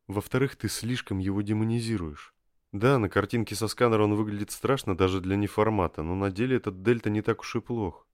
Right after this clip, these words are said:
Не удивлюсь, если он не сильно старше меня и вообще тут новенький. Кое-что в нашем разговоре проскальзывало. Ну, такое, знаешь, будто он очень мало знает о нашем мире».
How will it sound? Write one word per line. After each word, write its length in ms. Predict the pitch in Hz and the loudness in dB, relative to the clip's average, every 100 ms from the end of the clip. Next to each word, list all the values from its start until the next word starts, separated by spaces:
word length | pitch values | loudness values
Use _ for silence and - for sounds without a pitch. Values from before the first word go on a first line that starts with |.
| _ _ | _ _
Не 100 | 104 | -2
удивлюсь, 440 | 104 101 120 139 | 2 2 2 2
если 200 | 110 - | 0 0
он 100 | 113 | 0
не 80 | 113 | 0
сильно 300 | 107 120 113 | -2 -2 -2
старше 400 | 107 120 101 113 | 2 2 2 -2
меня 240 | 120 117 95 | 0 2 2
и 40 | |
вообще 340 | 92 107 - | 2 2 -2
тут 200 | - 92 | -2 -4
новенький. 640 | 101 110 87 76 - 69 _ _ _ _ _ | -2 -2 -2 -6 -10 -14 _ _ _ _ _
Кое-что 480 | 117 123 117 - 117 | -4 -4 -4 -2 0
в 60 | |
нашем 280 | 117 110 113 | 0 0 -4
разговоре 460 | 110 107 113 110 104 | -4 -2 0 0 -2
проскальзывало. 880 | 110 104 - 127 98 85 80 78 - _ _ _ - | -4 -4 -2 0 0 -2 -2 -4 -8 _ _ _ -2
Ну, 180 | 160 | -2
такое, 440 | 165 147 - 107 87 | 4 2 4 4 4
знаешь, 440 | 95 127 110 - _ _ _ _ _ _ | 2 0 0 -6 _ _ _ _ _ _
будто 300 | - 110 - | -6 -6 -2
он 120 | 107 104 | 0 0
очень 280 | 101 98 | 0 -2
мало 280 | 92 117 139 | 0 2 2
знает 400 | 113 110 113 110 | 2 2 0 2
о 60 | 101 | 2
нашем 380 | 98 98 117 110 | 2 2 0 0
мире». 440 | 113 95 73 | 0 -2 -4